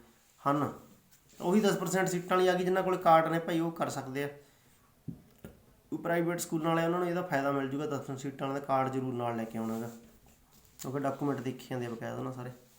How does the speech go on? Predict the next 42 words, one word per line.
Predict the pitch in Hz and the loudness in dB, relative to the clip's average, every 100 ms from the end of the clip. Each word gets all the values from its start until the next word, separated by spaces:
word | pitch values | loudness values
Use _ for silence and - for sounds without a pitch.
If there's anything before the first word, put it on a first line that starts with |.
| _ - - _ _ - | _ -20 -20 _ _ -2
ਅੱਗੇ | 160 190 | 4 6
ਹੈਗਾ, | 202 214 196 208 202 - - _ _ _ _ _ _ _ _ _ _ _ _ _ _ _ _ _ _ _ _ _ _ _ _ - - _ _ - 110 | 8 12 12 10 4 -8 -20 _ _ _ _ _ _ _ _ _ _ _ _ _ _ _ _ _ _ _ _ _ _ _ _ -20 -20 _ _ -18 -8
ਹਾਂ, | 117 | -6
ਸਰਕਾਰੀ | 117 156 175 | -2 4 4
ਸਿੱਖਿਆ | 175 196 180 | 4 2 0
ਸਕੂਲਾਂ, | 180 190 | -2 -2
ਪੰਜਾਬ | 185 185 | 0 0
ਸਕੂਲ | 180 180 | 0 -4
ਸਿੱਖਿਆ | 160 180 | -2 0
ਬੋਰਡ | 170 | 2
ਦੇ | |
ਮਾਨਦੰਡ | 170 165 165 | 2 0 -2
ਪ੍ਰਾਈਵੇਟ | 170 175 165 | -2 0 0
ਸਕੂਲਾਂ | 165 175 175 | -2 -2 0
ਦੇ | 170 | -2
ਵਿਦਿਆਰਥੀ | 165 170 | -2 -4
ਲੈ-, | 160 - | -4 -6
ਆਹ | 147 | -6
ਇਹ | 156 | -2
ਹੋ | 135 131 | 0 2
ਗਿਆ | 156 | 0
ਆਪਣਾ। | - 151 - - - _ _ _ - _ _ _ 170 | 0 -4 -6 -14 -20 _ _ _ -20 _ _ _ -2
ਅੱਗੇ | 180 | 0
ਗਿਆਰਵੀਂ | 170 185 208 220 | 6 8 8 6
ਜਮਾਤ | 202 202 214 | 8 6 6
ਲਈ | 208 | 4
ਐਸ | 202 - | 4 2
ਸੀ | 196 | 0
ਐਸ | 185 | 0
ਟੀ | - | -2
ਕੈਟਾਗਰੀ | 196 185 180 180 | -2 0 0 0
ਲਈ | 185 | -2
ਪਿਛਲੇ | 180 165 175 | -2 -4 -2
ਅਕਾਦਮਿਕ | 175 175 175 | 0 0 -2
ਸੈਸ਼ਨ | 170 165 180 | -2 -2 -2
ਦੀ | 165 | -2
ਦਸਵੀਂ | 185 185 | 0 0
ਜਮਾਤ | 165 170 175 | 2 2 0
ਵਿੱਚੋਂ | 180 185 | -2 -4
ਪੈਂਹਠ | 170 165 175 | -2 0 0
percent | 185 170 180 170 160 | -2 -2 -2 -2 -4
ਤੇ | 175 | -6